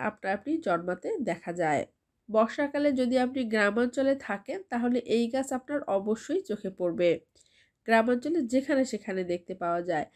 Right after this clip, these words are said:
কাঁচা ফল সবুজ রঙের, পেকে গেলে হলুদ লালচে একটা কালার হয়, খুবই সুন্দর। এই উদ্ভিদের অনেক ঔষধি গুণাগুণ রয়েছে। আয়ুর্বেদিক শাস্ত্রে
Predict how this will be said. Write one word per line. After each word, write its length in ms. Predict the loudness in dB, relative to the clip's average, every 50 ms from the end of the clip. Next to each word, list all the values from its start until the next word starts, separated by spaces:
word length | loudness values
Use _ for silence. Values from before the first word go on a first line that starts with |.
| _ _ _ _ _ _ _ 0
কাঁচা 260 | 0 0 2 0 0
ফল 220 | 2 2 4 4 4
সবুজ 420 | 2 0 0 2 2 4 4 2 4 4
রঙের, 340 | 4 4 4 2 -2 -2 -2
পেকে 320 | -4 -2 -4 -4 0 0 -2
গেলে 240 | 0 0 0 2 0 0
হলুদ 380 | -2 -2 -2 0 0 0 0 0 0
লালচে 420 | 0 2 2 2 2 0 -2 -2 -2
একটা 240 | -2 -2 -4 -8 -14
কালার 340 | -8 -4 -2 0 2 2 0 0
হয়, 240 | 0 0 0 0 0 -4 _ -20 -20 _ _ _ _
খুবই 280 | -6 -6 -4 -4 -4
সুন্দর। 420 | -4 -2 -2 -2 0 2 2 2 2 0 -2 _ _ _ _ _ _ _ _ -20 -20 -16 _ 2
এই 160 | 4 4 4
উদ্ভিদের 460 | 4 2 2 2 0 -2 -2 -2 -2 -4 -4
অনেক 280 | -6 -4 -2 -2 -2 -2 -2
ঔষধি 420 | -2 -2 0 0 -2 -2 0 -2
গুণাগুণ 460 | -2 -2 -2 -2 0 0 2 2 2 2 2
রয়েছে। 380 | 2 2 2 2 -2 -2 -4 -6 -6 -6 -10 -20 -20 _ _ _ _ -2
আয়ুর্বেদিক 520 | 2 4 4 4 4 0 0 0 0 0
শাস্ত্রে 500 | 0 -2 -2 -2 -2 -2 -4 -4 -2 -2